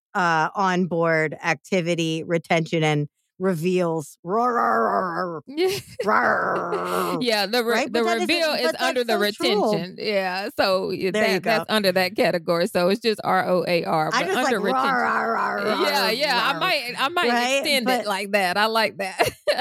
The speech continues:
Speaker 1: But I think that's true. Like, the reveal is how you continue to discover each other. And, and I think one thing that
Speaker 2: Yeah.
Speaker 1: I could give this whole conversation is, like, as a, as a super tool for diversity inclusion, stay curious.
Speaker 2: Yep.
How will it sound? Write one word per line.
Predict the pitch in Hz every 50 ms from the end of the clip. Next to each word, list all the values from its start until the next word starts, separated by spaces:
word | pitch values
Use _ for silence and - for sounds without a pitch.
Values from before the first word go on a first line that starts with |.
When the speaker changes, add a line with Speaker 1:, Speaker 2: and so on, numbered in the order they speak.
| 370
Speaker 1:
But | 320 359 381
I | 392 440
think | - - 440 349
that's | - 392 403 349 -
true. | - 466 494 494 440
Like, | 370 330 302 262 -
the | 269 247 247 330 320
reveal | 330 330 320 262 320 349 370 359
is | 339 330 -
how | - 320 302
you | 302 294 269
continue | - 302 226 - 294 277 262 262 240
to | 233
discover | 208 208 214 - - 254 240 214 226
each | 214 214 202
other. | 214 196 185 185 180
And, | 180 175 180 180
and | - 202 190 202
I | 208
think | 202 - 254 254 262 247 -
one | - - - - 208 214 233 247 247 247 247
thing | 240 247 233 220
that | 208
Speaker 2:
Yeah. | 196
Speaker 1:
I | 190 185
could | - - 175 160
give | 190 196 185
this | 170 180 175 -
whole | - 190 170
conversation | - 185 185 170 170 180 - 185 180 175 - 180 165 165 160 160 160 165 - _ _ _ _ _ _ _ _ _
is, | 190 196 196 190 190 180 170 - -
like, | 185 175 180 175 165 - - - _ _ _ _ _ _ _ _ _ _ -
as | 208 208 214 196 226
a, | 240 226 208 202 202 -
as | - 208 190 190
a | 202
super | 185 - - 240 220 - 226
tool | 220 - 220 196 185
for | - 196 185
diversity | 170 170 160 165 170 160 - 170 180 170
inclusion, | 165 160 160 185 175 170 156 165 165 165 165 - 240
stay | - - 285 285 262
curious. | - - - 277 247 190 143 131 117 87 - - - - _ _ _ _ _ _ _ _ _ _ _ _ _ _ _ _ -
Speaker 2:
Yep. | 220 196 175 156